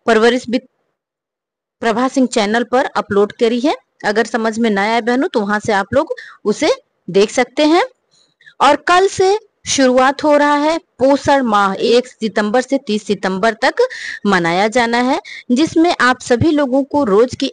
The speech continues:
एक्टिविटी को पोषण अभियान के डैशबोर्ड पर आप लोगों को upload करनी है और उसकी fitting करनी है। उम्मीद करती हूँ वीडियो आप लोगों को अच्छी लगी होगी। फिर मिलते हैं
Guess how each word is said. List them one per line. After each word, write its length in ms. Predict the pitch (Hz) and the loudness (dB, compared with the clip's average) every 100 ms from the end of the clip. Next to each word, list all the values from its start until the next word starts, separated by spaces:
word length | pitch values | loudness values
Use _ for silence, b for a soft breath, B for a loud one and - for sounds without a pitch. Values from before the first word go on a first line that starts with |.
| - | -6
एक्टिविटी 540 | - - 208 240 302 294 | -6 -4 -2 0 -2 0
को 180 | 320 | -2
पोषण 320 | 247 226 269 254 | -2 -2 0 0
अभियान 420 | 226 220 208 220 | 0 0 0 -2
के 180 | 262 349 508 B B 208 | -2 -2 -2 B B -2
डैशबोर्ड 580 | 226 220 202 190 196 196 | 2 0 0 -2 -2 -2
पर 180 | 247 | -2
आप 260 | 302 185 185 | -2 -4 -4
लोगों 260 | 180 175 170 | -4 -2 -2
को 200 | 240 539 - _ _ _ _ _ _ _ _ | 0 -2 -4 _ _ _ _ _ _ _ _
upload 360 | 226 - 185 180 | -8 -4 -4 -2
करनी 360 | 220 208 240 254 | -2 0 0 2
है 160 | 311 440 B - | 0 -2 B -4
और 260 | 214 294 - _ _ _ 208 | 0 0 -2 _ _ _ -12
उसकी 260 | 214 - | -6 -4
fitting 380 | 453 240 165 170 | -2 0 0 -2
करनी 380 | - - 151 147 | -2 -6 -4 -4
है। 200 | 156 151 180 - - B B B B - | -4 -6 -8 -18 -20 B B B B 0
उम्मीद 260 | 277 339 - | 4 4 4
करती 260 | 392 359 | 0 4
हूँ 140 | 381 381 | 4 4
वीडियो 280 | 285 254 311 | 4 4 4
आप 160 | 311 | 4
लोगों 180 | 302 311 | 4 2
को 120 | 294 311 | 2 0
अच्छी 360 | - - 302 | 0 -2 0
लगी 220 | 294 285 | 0 2
होगी। 280 | 320 302 349 - _ - | 4 2 0 -4 _ -2
फिर 140 | 311 | 0
मिलते 300 | 311 302 294 | 2 0 0
हैं 180 | 339 381 | 2 0